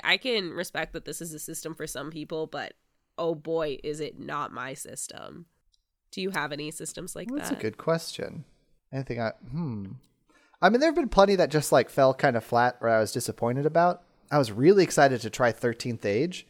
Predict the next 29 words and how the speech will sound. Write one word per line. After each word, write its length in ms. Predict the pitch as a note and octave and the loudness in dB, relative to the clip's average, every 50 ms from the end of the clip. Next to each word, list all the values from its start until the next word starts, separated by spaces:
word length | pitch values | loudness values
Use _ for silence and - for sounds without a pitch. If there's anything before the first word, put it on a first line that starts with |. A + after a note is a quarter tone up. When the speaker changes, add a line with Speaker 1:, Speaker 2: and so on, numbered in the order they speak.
| _ _ | _ _
Speaker 2:
and 180 | A2 G2+ G2+ G#2+ | -8 -6 -4 -2
that 220 | B2 C#3 C3+ - | -2 -2 -2 -2
one, 460 | D3 C#3 C#3 C#3 C#3 C3+ C#3 D3 D#3 - _ _ _ _ _ _ _ _ | -2 -2 0 0 -2 -2 -4 -8 -10 -12 _ _ _ _ _ _ _ _
that 160 | - D#3+ F#3 | 0 0 2
one 140 | G3+ F3+ D#3+ | 2 2 4
might 100 | D3+ D3+ | 4 2
have 100 | C#3 B2 | 2 0
just 200 | C3 B2 - - | -2 -4 -2 -2
been 100 | A#2 G#2+ | -4 -2
an 120 | G2+ G2+ | -4 -4
onboarding 680 | - A2+ G#2+ G#2+ A#2 A#2+ A#2 B2+ B2+ B2+ C3+ B2+ B2+ - | -4 -2 -2 -2 -2 -2 -2 0 0 0 -2 -4 -6 -4
problem. 440 | - C#3 C3+ C#3 C#3+ D3+ D#3 D3+ C3 | -2 -2 -2 0 0 -2 -2 -4 -4
The, 380 | - G#2 G2 G2 G2 - - - _ _ _ _ _ E3 | -6 -4 -4 -4 -4 -6 -8 -12 _ _ _ _ _ -12
the 80 | - G#2+ | -10 -8
manual 420 | G2+ G2+ A2 B2 C3 B2+ A#2 G#2 | -6 -4 -4 -2 -2 -2 -4 -6
for 140 | - - A2 | -6 -6 -6
that 180 | F#2 E2+ - - | -6 -6 -6 -8
was, 300 | F#2+ - - - - - _ - | -12 -14 -14 -14 -14 -16 _ -18
was 160 | G2 - - | -16 -16 -16
very 420 | - - B2+ A2+ A2 A#2 A#2 A2 | -16 -6 -2 0 2 2 2 2
confusing, 600 | G2 - G#2+ - - - G2 F#2+ - F2+ F2+ F2 | 0 -4 -10 -14 -10 -8 -8 -8 -6 -8 -10 -10
and, 140 | F2 E2+ - - - | -10 -12 -14 -14 -12
and 120 | G#2+ G2 G2+ | -10 -8 -6
we 120 | G2+ G#2 | -2 0
all 180 | G#2+ - G#2+ F#2+ | 0 0 0 -2
really 240 | - - G#2 G2 F#2+ | -2 -4 -4 -4 -6
struggled 460 | - - G2+ - F#2+ F#2+ G2 F#2 - | -6 -4 -4 -4 -4 -4 -6 -8 -8
to, 100 | - A2 | -6 -4
like, 320 | G#2 G2 F#2+ F#2 - - | -2 -2 -2 -2 -4 -10